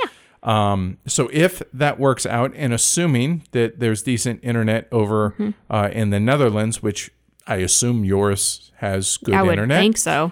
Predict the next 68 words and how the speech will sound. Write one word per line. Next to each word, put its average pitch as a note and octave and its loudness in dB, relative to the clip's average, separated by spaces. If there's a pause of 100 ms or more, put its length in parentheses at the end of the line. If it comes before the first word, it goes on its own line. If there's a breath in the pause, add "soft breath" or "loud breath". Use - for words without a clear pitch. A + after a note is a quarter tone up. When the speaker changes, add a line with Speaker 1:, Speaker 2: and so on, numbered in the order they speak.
(120)
Speaker 2:
then A#2+ 2
we A#2+ 4
will A2+ 2
be A#2 2
able A2 2
to A2+ 4
upload A2 0
all G#2+ 2
those. G#2 0
And A#2+ -4
by G#2+ 4
we, F#2+ 0
I F#2+ 0
mean F2+ -2 (120)
Speaker 1:
Me. E3+ -2 (160)
Speaker 2:
yeah. G#2+ -6 (1200 loud breath)
And D#3+ 4
then C#3 0
our, A#2 4
the A2+ -2
condo D#3+ 2
that A#2 0
we're A#2 -2
staying A2+ -2
at G#2+ -4
in G#2+ 0 (300 loud breath)
Essen, A#2 0 (1000)
hopefully, C#3+ 0
uh, B2+ 4
it B2+ 0
says C#3 2
they B2+ 0
have B2+ 0
Speaker 1:
It - -10
Speaker 2:
Wi-Fi. A#2 4
Speaker 1:
says B3+ 4
it C4 0
has, A3 2
it G3+ -2
has F#3+ 0
internet A3 2
access F3+ -2
available. D#3 -6
So F3 -4
I - 4
Speaker 2:
Right. F3 2
Speaker 1:
don't F3 2
know F3+ 2
what F3 2
that E3 2
means. D#3 -2
If E3 -6
it E3 -6
means D#3+ 0
in F3 2
the E3 2
actual E3 -2
condo E3 0
itself, G3 2
or - -2
am D#3 -2
I D3+ 0
gonna D3 -4
have D3+ -4
to - -10
go F#3+ 2
somewhere? G#3 2
Like, D3 -4